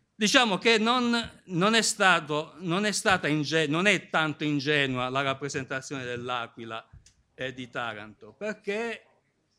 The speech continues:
eh, un altro dei problemi che sta dietro la misurazione, dietro gli indicatori, è la tentazione che è collegata a misurare,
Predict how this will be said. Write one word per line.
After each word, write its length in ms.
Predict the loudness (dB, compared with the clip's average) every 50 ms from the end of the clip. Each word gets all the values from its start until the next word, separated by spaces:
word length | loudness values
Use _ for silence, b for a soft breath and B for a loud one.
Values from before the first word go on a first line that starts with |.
| _ _ _ -20 -18
eh, 520 | -16 -16 -16 -16 -18 -18 -20 -20 -20 -20 _ _ _ -20 -20 _ _ _
un 200 | -6 -4 -2 0
altro 340 | 0 0 0 -2 -4 -6 -4
dei 180 | -2 -2 -4
problemi 600 | -4 -4 -6 -6 -6 -4 -4 -2 -2 -2 -2 -4
che 120 | -4 -6 -8
sta 240 | -8 -6 -4 -4 -4
dietro 560 | -6 -4 -4 -2 -2 -2 -4 -6 -10 -12 -8
la 160 | -6 -6 -4
misurazione, 840 | -4 -6 -6 -6 -6 -4 -4 -6 -6 -8 -6 -4 -4 -4 -4 -8 -8
dietro 360 | -6 -2 -2 -2 -2 -4 -4
gli 80 | -4 -4
indicatori, 720 | -4 -4 -6 -6 -4 -6 -6 -4 -8 -10 -10 -10 -10 -12
è 180 | -8 -6 -6 -4
la 140 | -4 -4
tentazione 1000 | -6 -6 -6 -6 -6 -8 -8 -8 -8 -8 -6 -4 -4 -4 -4 -4 -4 -6 -8 -8
che 160 | -8 -4 -4 -4
è 80 | -4
collegata 560 | -4 -8 -6 -6 -6 -6 -4 -6 -6 -4 -6
a 40 | -8
misurare, 840 | -6 -6 -8 -8 -10 -10 -14 -12 -12 -12 -12 -14 -16 -20 -20 _